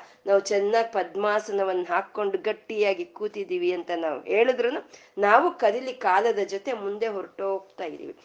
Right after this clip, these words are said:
ಆ ಹೊರಟೋಗೋ ಅಂತ ಜೀವಿಗಳ ಒಂದು ಆ ಚಲನವನ್ನೇ ಪ್ರಯಾಣ ಅಂತ ಹೇಳ್ತಾರೆ, ಅದನ್ನೇ ಅಯನ ಅಂತ ಹೇಳ್ತಾರೆ. ಈ ಜೀವಿಗಳೆಲ್ಲ ಯಾವ ಕಡೆ ಪ್ರಯಾಣ ಮಾಡ್ತಾ ಇದೆಯೋ, ಈ ಜೀವಿಗಳೆಲ್ಲ ಯಾವ್ದನ್ನ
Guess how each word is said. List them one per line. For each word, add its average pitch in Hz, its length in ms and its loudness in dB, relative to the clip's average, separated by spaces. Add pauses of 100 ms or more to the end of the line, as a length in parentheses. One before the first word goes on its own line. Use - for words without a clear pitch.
(360)
ಆ 202 80 0
ಹೊರಟೋಗೋ 254 640 4
ಅಂತ 220 340 0 (140)
ಜೀವಿಗಳ 220 720 -4
ಒಂದು 170 640 -4 (100)
ಆ 185 80 -2
ಚಲನವನ್ನೇ 240 840 4
ಪ್ರಯಾಣ 220 840 6 (240)
ಅಂತ 185 180 2
ಹೇಳ್ತಾರೆ, 170 440 -2
ಅದನ್ನೇ 208 340 2
ಅಯನ 202 680 2 (260)
ಅಂತ 170 200 0
ಹೇಳ್ತಾರೆ. 156 460 -10 (380)
ಈ 190 140 -4
ಜೀವಿಗಳೆಲ್ಲ 190 840 0 (460)
ಯಾವ 196 480 8
ಕಡೆ 254 340 2
ಪ್ರಯಾಣ 220 580 2
ಮಾಡ್ತಾ 196 480 2
ಇದೆಯೋ, 170 640 -2 (220)
ಈ 220 100 -4
ಜೀವಿಗಳೆಲ್ಲ 226 840 0 (140)
ಯಾವ್ದನ್ನ 220 680 4